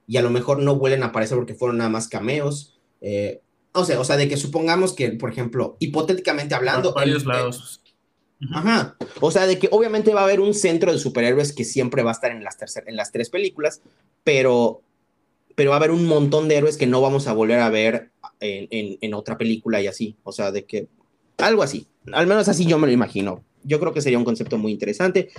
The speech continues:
Speaker 1: pero habría que esperar a ver qué onda. Eh, ya se está acercando la San Diego Comic Con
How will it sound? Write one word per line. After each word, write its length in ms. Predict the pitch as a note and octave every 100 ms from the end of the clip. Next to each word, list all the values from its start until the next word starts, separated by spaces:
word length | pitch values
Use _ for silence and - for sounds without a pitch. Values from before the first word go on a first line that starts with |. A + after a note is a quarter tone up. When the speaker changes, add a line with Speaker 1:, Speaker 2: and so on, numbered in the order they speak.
| - -
Speaker 1:
pero 160 | C3+ C#3
habría 260 | C#3+ D3+
que 60 | D3
esperar 300 | - B2+ B2
a 40 |
ver 140 | A#2+ A2+
qué 100 | B2+
onda. 420 | F3 F3+ F#3+ F#3 _ _ -
Eh, 360 | A2+ B2 - _ -
ya 280 | C3+ E3 F3+
se 120 | E3
está 180 | D3+ D#3
acercando 520 | D#3+ C#3 C#3+ C#3+ D3
la 120 | A2+
San 160 | A2+ A2+
Diego 200 | B2+ B2
Comic 260 | G2 F#2+
Con 320 | - C#3 G#3+